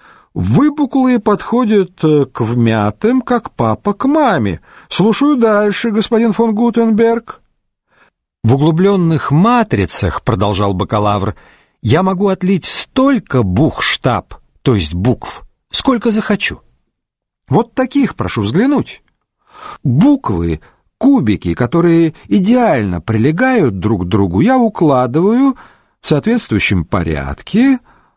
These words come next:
вот в эту рамку. Рамка небольшая, служит лишь для демонстрационных целей,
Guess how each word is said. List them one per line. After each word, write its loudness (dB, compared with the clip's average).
вот 0
в 2
эту 0
рамку. 0
Рамка 0
небольшая, 2
служит 0
лишь 2
для 0
демонстрационных 0
целей, 0